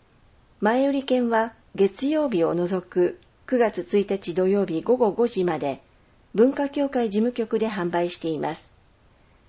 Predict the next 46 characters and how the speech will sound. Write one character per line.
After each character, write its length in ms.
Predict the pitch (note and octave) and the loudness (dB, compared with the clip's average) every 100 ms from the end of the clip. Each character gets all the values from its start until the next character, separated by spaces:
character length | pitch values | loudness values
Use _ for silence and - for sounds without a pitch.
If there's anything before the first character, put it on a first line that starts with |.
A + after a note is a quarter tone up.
| _ _ - | _ _ -8
席 340 | - G3 A#3 | -2 -2 -2
種 240 | - G#3+ | -4 -2
は、 220 | G#3 G3+ G#3+ _ _ _ _ | 0 -2 -6 _ _ _ _
バ 160 | F#3+ A3 | 2 2
イ 60 | |
サ 180 | B3 A#3+ | 0 -2
流 260 | A3 G#3+ G3+ | 0 0 2
の 320 | F#3 F#3 - _ _ _ _ | 2 2 0 _ _ _ _
峰 300 | A3+ C#4 C4+ | 0 2 2
田 160 | G3 - - | 0 -4 -8
和 80 | D#3+ | -4
代 280 | F#3 F#3 | 0 0
さ 240 | F3+ F3 D#3+ | -2 -6 -6
ん、 140 | B2+ - _ _ _ _ _ | -8 -16 _ _ _ _ _
和 160 | E3 F#3 | -4 -4
仙 340 | - C4 G#3+ - | -2 -2 -4 -6
窟。 380 | - - - - - _ _ _ _ _ _ _ _ _ _ _ _ _ | -12 -12 -12 -12 -16 _ _ _ _ _ _ _ _ _ _ _ _ _
こ 100 | - | 2
の 120 | C4+ D4+ | 4 2
件 180 | D#4 | -2
に 100 | D4 | -2
つ 120 | C#4 A#3+ | -2 -4
い 60 | |
て 140 | A3 G3 | 0 0
の 120 | F#3 | 0
お 40 | |
問 180 | F#3 G3+ | 2 2
い 60 | G3+ | 2
合 80 | |
わ 60 | G3 | 0
せ 180 | G3 F#3 | 0 0
は、 220 | F3+ F#3 - - | 0 -2 -12 -8
三 300 | - A3+ B3+ | -2 0 0
来 200 | B3 A#3+ | 0 0
部 140 | A3 | 0
内 280 | F#3+ C#3 B2+ _ - | 0 -2 -6 _ 0
文 200 | G#3 C4+ | 2 2
化 160 | C#4 C4 | -2 -2
協 200 | C4+ B3+ | -2 -2
会 260 | F3 B2+ | -4 -6
ま 140 | C3+ C#3+ | -6 -6
で。 220 | A2 - _ _ _ _ _ _ - | -10 -12 _ _ _ _ _ _ 0
電 280 | F#3+ F#3+ F3 | 2 4 4
話、 260 | F3 E3+ - _ _ | 2 0 -12 _ _
三 400 | - G3 A3+ A3 | -8 -2 0 0
四 280 | G#3+ F3+ | 0 0